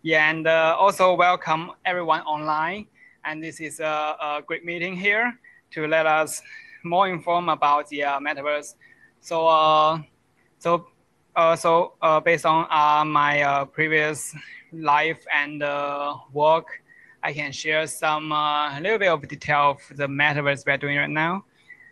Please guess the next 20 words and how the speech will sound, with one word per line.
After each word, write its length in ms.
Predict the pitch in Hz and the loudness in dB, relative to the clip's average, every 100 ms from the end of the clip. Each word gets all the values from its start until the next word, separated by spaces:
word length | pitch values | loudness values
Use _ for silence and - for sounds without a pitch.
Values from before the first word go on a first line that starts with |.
| _ | _
So, 240 | - 156 | 0 4
uh, 400 | 156 156 156 156 156 - - | 6 6 4 2 -2 -10 0
first 200 | 247 247 | 0 2
about 420 | 175 170 165 165 | 0 4 4 2
the, 180 | 165 160 | 0 2
uh, 320 | 156 151 151 | 4 4 2
Kiwisense. 580 | 151 269 180 151 139 - | 0 -2 -2 -4 -10 -16
The 340 | 156 156 147 151 - - | -16 -8 -8 -10 -20 -20
Kiwisense 580 | - 285 254 190 180 160 | -6 -4 -2 -2 -2 -4
is, 140 | 151 156 | -6 -2
uh, 420 | 151 147 147 156 - _ _ _ - - _ | 0 2 -2 -4 -14 _ _ _ -20 -20 _
actually 400 | 170 - 185 165 | -4 -2 -2 -2
is 200 | 147 151 | -4 -2
a 440 | 147 147 147 151 - - | -2 0 -2 -6 -10 -12
<clears throat> 400 | - - 226 160 | -4 0 0 0
third 260 | - 220 - | 0 -2 0
company 360 | 214 208 175 | 2 4 4
I've 180 | 160 160 | 4 0
been, 180 | 156 156 | 0 2
uh, 580 | 147 143 143 139 143 | 2 2 2 2 0